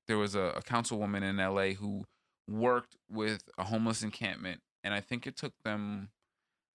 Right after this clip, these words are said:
I wanna say four months, but don't quote me. It took them about four months to, to, to, to work with every individual and get them to voluntarily move into, to,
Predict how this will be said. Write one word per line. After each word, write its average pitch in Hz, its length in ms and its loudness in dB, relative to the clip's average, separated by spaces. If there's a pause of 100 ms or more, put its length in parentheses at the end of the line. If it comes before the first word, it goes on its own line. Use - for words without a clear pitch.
I 107 60 0
wanna 107 440 4
say 101 200 2
four 104 280 2
months, 98 340 0
but - 120 -12
don't 104 160 2
quote 98 220 2
me. - 80 -2
It - 80 -8
took 151 120 -6
them 170 100 2
about 151 280 2
four 127 200 6
months 104 420 2
to, 101 320 4 (560)
to, 107 240 4
to, 98 500 4
to 117 140 -2
work 113 320 2
with 107 240 -2
every 127 380 4
individual 120 840 0
and 104 160 -4
get 107 140 0
them 110 140 -2
to 107 120 -6
voluntarily 107 920 0 (440)
move 107 380 2
into, 98 680 -2 (240)
to, 87 360 -2